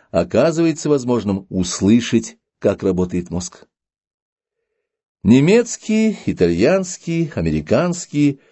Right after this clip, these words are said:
русские и английские медики, впервые открывшие эти волны мозга, установили,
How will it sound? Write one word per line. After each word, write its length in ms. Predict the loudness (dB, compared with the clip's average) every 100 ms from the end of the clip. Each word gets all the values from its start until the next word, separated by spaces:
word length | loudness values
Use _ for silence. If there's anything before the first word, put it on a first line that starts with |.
| _ 2
русские 640 | 2 2 -2 -6 -6 0
и 40 | 2
английские 680 | 2 -2 -4 -4 -4 -2 0
медики, 600 | 0 0 -2 -4 -4 -6 _ _ _
впервые 600 | -6 4 4 6 6 4
открывшие 720 | 2 -2 -2 -2 0 2 2
эти 180 | 0 0
волны 440 | 4 4 4 4
мозга, 520 | 4 2 0 -4 -6 -8 _ _ _
установили, 800 | -2 0 0 2 2 2 0